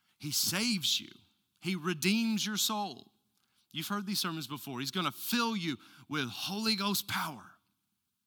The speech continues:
He's gonna work all things for good to those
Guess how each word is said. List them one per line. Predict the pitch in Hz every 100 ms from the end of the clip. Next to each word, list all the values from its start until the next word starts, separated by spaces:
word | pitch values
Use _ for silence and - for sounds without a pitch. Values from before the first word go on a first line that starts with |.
| _ - - _ _ _ _ _ _ _ _
He's | 117 113
gonna | 160 143
work | 151 202 202
all | 220 226
things | - 233 180 143
for | 175 160
good | 180 165 113
to | 160 160
those | 170 175 156